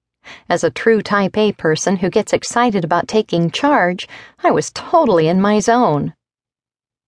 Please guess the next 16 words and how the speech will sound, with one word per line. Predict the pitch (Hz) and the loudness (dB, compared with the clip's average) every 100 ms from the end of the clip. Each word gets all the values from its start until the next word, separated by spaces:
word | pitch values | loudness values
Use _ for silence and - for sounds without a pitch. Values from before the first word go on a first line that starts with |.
| - | -12
Then | 147 185 208 180 156 156 | -4 0 2 0 -2 -4
came | - - 196 | -4 -2 0
that | 180 185 185 | 2 0 0
day | 185 196 160 | 0 2 0
when | 156 165 | 0 0
I | 202 | 0
stared | - - 180 208 175 | -2 0 2 2 0
down | 170 190 190 160 | 0 2 0 -2
at | 156 | -4
the | 160 | -6
two | - 220 226 | -2 0 0
four-month-olds | - 170 190 190 196 190 185 190 202 - | 2 2 2 2 0 0 0 2 -2 -2
lying | 151 170 196 190 | 0 2 2 2
on | 202 | 0
the | 190 | -2
floor. | - 170 165 160 160 | 0 0 0 -2 -8